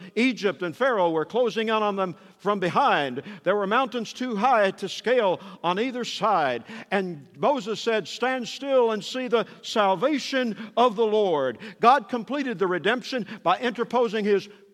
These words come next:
power at the Red Sea. And those waters rolled up like a scroll, and Israel went through on dry ground. That had never happened before.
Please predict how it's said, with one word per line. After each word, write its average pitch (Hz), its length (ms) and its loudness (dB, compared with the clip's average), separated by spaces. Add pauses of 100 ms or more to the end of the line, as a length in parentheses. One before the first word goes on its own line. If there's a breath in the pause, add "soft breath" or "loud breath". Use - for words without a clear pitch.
(180)
power 226 680 8 (800)
at 127 160 -6
the 127 60 -10
Red 123 260 -8
Sea. 65 500 -18 (680 soft breath)
And 98 120 -18
those 110 240 -10
waters 113 420 -8
rolled 110 240 -6
up 107 220 -6
like 98 220 -8
a 90 60 -20
scroll, 107 520 -8
and 95 100 -10
Israel 98 320 -10
went 95 200 -14
through 101 240 -8
on 85 140 -12
dry 87 320 -8
ground. 82 340 -14
That 82 140 -12
had 78 120 -16
never 73 300 -16
happened 73 480 -20
before. - 480 -20